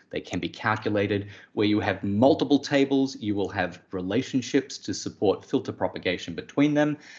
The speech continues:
For usability, we have hierarchies. Those hierarchies have levels that are just columns that allow navigation from high levels of granularity to lower levels, like year, quarter, month to day.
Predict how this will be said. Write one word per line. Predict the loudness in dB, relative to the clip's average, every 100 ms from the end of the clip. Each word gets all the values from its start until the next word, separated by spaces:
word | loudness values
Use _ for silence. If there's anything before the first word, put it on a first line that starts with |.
| -8
For | -4
usability, | 2 2 2 2 6 8 8
we | 6 2
have | 0 -4
hierarchies. | 0 2 4 2 0 -2 -2 -2 -8 -20 _ _ _
Those | -6 -6
hierarchies | -4 0 2 2 0 -2
have | -4 -4
levels | 2 4 4 0 -2
that | -6
are | -4
just | -6 -8 -12
columns | -10 -2 0 0 -4 -8 -12
that | -4
allow | 0 2 4 4 4 -2 -14
navigation | -2 2 4 4 4 4 0
from | 0 -4
high | -2 0 4
levels | 8 8 8 2
of | 0
granularity | 0 0 0 0 2 0 -2
to | -4
lower | 2 6 6
levels, | 4 0 -4 -8
like | -8 -8 -12 -12
year, | -4 0 0
quarter, | -2 -2 -2 -2
month | -2 -4 -6 -18 _ _
to | -10
day. | -2 0 0 -2